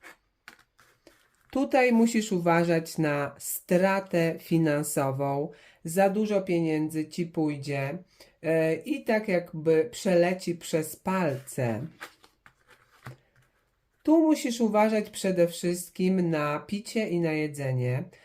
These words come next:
Możesz przytyć parę kilo w lipcu, także nie za dużo. Co za dużo, to niezdrowo, jak to mówią. Tu niestety musisz uważać na różnego rodzaju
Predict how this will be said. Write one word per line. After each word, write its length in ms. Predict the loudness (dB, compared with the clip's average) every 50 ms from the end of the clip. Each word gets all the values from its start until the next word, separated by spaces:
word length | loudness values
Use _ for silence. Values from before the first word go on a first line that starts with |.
| _ _ -4
Możesz 500 | 0 2 4 4 4 4 2 0 0 -2
przytyć 580 | -6 -10 -8 -6 -6 -6 -4 -4 -6 -6 -6
parę 540 | -10 _ -2 0 0 2 0 0 0 -2 -4
kilo 600 | -6 -6 -6 -4 -2 -2 0 0 0 0 0 -2
w 40 | -4
lipcu, 680 | -6 -8 -8 -10 -12 -12 -10 -8 -6 -4 -4 -4 -4 -6 -10 _ _ _ _ _
także 680 | -2 0 0 0 -2 -4 -2 -2 0 0 -2 -4 -6 -10 -16 _ _ _ _ _ _ _ _ _ _ _ _ _ _ _ _ _ _ _ _ -8
nie 260 | -4 -2 0 0 0
za 160 | 0 0 0
dużo. 500 | 0 0 0 0 0 -2 -2 -6 -8 -10 -14 _
Co 220 | -2 2 2 4
za 180 | 4 4 2 0
dużo, 420 | 0 -2 -2 0 0 0 0 0
to 220 | 0 0 -2 0 0
niezdrowo, 720 | 0 -2 -2 -4 -6 -2 0 0 0 0 0 -2 -4 -6
jak 180 | -6 -8 -12
to 120 | -14 -14 -12
mówią. 340 | -12 -12 -12 -14 -16 -18 -20 _ _ _ _ _ _ -20 -20 -20 -20 -20 _ _ _ _ _
Tu 140 | -8 -6 -4
niestety 580 | -2 -2 -2 -4 0 2 2 2 2 2 0 0
musisz 400 | 0 0 -2 -2 -4 -6 -2 -2
uważać 720 | -2 0 0 0 0 0 0 0 -2 -4 -4 -6 -6 -6
na 460 | -4 -4 -2 -2 -2 -4 -4 -6 -6
różnego 520 | -8 -8 -6 -2 -2 0 0 0 0 0
rodzaju 800 | 0 0 0 -2 -4 -4 -4 -4 -4 -6 -6 -6 -6 -8 -10 -14